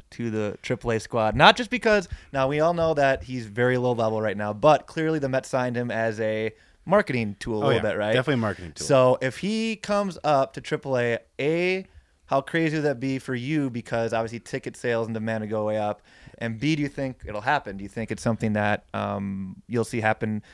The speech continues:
Speaker 1: Now, obviously, he might not be a major league player. He probably isn't even a double A player, but they might bump him up higher than his skill level to
Speaker 2: Yeah.
Speaker 1: basically see if they get their money's worth out of him.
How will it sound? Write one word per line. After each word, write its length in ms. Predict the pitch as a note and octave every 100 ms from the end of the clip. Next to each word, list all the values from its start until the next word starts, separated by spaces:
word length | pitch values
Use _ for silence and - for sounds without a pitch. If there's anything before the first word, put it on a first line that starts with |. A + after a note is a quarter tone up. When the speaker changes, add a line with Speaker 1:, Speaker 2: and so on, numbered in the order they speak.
| - _
Speaker 1:
Now, 140 | A#2 A#2
obviously, 300 | B2+ - B2
he 20 |
might 140 | B2
not 120 | A#2
be 80 | A2+
a 40 | A2+
major 340 | A#2 B2 A#2
league 160 | A2+ -
player. 500 | A#2 A2+ A2+ A2+ - -
He 60 |
probably 220 | A3 G#3+ F3
isn't 120 | D#3
even 140 | C3
a 20 | A#2+
double 260 | D3 C#3
A 60 | B2
player, 240 | - A#2
but 320 | A2+ C#3 C#3
they 80 | B2
might 220 | B2 G#2
bump 140 | B2 A#2
him 60 |
up 120 | A#2+ -
higher 320 | A#2+ B2 A#2+
than 140 | A2+
his 280 | A2+ G#2 - - - -
skill 280 | - D3 C3+
level 340 | B2 A2+ A#2
to 800 | G2+ - A#2 A2+ A2 A2 A2 G#2+ - _ _ _
Speaker 2:
Yeah. 100 | - -
Speaker 1:
basically 320 | A#2+ - B2+
see 120 | A2+
if 60 | B2
they 80 | A2+
get 60 | A2
their 80 |
money's 240 | A2+ B2+ A2
worth 140 | G2+
out 160 | F#2 F2
of 60 |
him. 180 | A#1+ F#2+